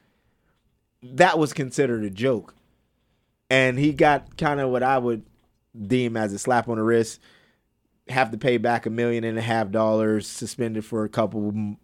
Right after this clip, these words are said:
you know, whatever. But he, he admitted to, <laughs> he admitted to doing it. Why wasn't his, his suspension and, and the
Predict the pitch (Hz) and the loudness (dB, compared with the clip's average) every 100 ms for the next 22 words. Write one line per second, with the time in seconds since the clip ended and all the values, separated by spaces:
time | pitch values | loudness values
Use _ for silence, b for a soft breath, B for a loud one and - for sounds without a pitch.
0 | 104 117 104 98 110 98 92 95 - b | -6 -2 -2 0 2 0 -2 -8 -14 b
1 | b b b b 107 107 127 117 - _ | b b b b -4 4 4 4 -4 _
2 | _ _ _ _ _ _ _ _ _ _ | _ _ _ _ _ _ _ _ _ _
3 | 185 160 160 190 160 151 233 135 110 - | 2 2 4 6 6 6 2 2 -4 -6
4 | - 160 165 131 170 233 - 147 117 170 | -2 2 4 4 2 2 0 -2 4 4
5 | 480 110 - _ _ _ _ _ _ _ | 4 -4 -10 _ _ _ _ _ _ _
6 | _ _ _ - 120 175 202 196 170 156 | _ _ _ -4 4 6 6 4 2 6
7 | 196 180 143 - _ _ - - - _ | 8 8 4 -10 _ _ -14 -14 -14 _
8 | _ - 160 190 175 139 127 - _ _ | _ 2 8 10 8 4 -2 -12 _ _
9 | - 127 - 175 165 143 127 117 110 123 | -4 -2 2 2 2 -2 -2 -6 -4 -2
10 | 117 110 107 _ 123 110 110 | -2 -4 -10 _ -4 0 0